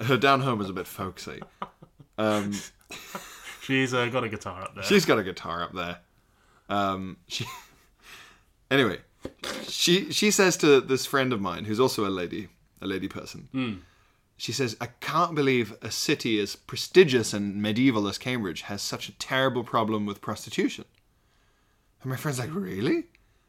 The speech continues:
Speaker 1: And she's like, "Yes. These are all these prostitutes I've seen." And my friend's like, "Where are they?" It's like Mill Road or something. Like, it was a bit scuzzy when we were there. And it turns out she was just talking about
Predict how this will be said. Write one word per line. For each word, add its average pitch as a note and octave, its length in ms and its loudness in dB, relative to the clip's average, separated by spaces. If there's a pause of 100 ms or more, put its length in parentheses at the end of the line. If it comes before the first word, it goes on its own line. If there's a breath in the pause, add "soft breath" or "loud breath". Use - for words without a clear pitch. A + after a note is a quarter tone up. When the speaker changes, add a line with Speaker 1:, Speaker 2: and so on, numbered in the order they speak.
Speaker 1:
And A#2 80 -10
she's A#2 160 -2
like, G3 120 0
"Yes. D#4 520 0 (540 soft breath)
These F#3+ 240 0
are G3+ 40 4
all G3 80 4
these G3 140 4
prostitutes - 840 -4 (420 soft breath)
I've B2 160 -4
seen." G#2+ 200 0
And E2 120 -10 (400 soft breath)
my C#3+ 100 -6
friend's E3+ 220 -4
like, E3 120 -4
"Where B3+ 420 -2
are A#3 100 -4
they?" G#3 280 -2 (1120)
It's D#3 100 -2
like D3+ 120 0
Mill D#3+ 380 6
Road F#3+ 340 8
or G#3+ 60 2
something. A#3+ 260 -2
Like, F#3 100 0
it - 20 0
was E3 120 -2
a D#3+ 40 -4
bit E3 100 -4
scuzzy F3 400 2
when D3+ 140 2
we D#3 140 2
were D#3+ 80 2
there. F3+ 240 0 (540 soft breath)
And E3 140 2
it F3+ 100 -2
turns A#3 240 4
out F#3 120 6
she - 120 0
was E3+ 140 4
just E3+ 200 -2
talking E3+ 320 0
about D3 320 0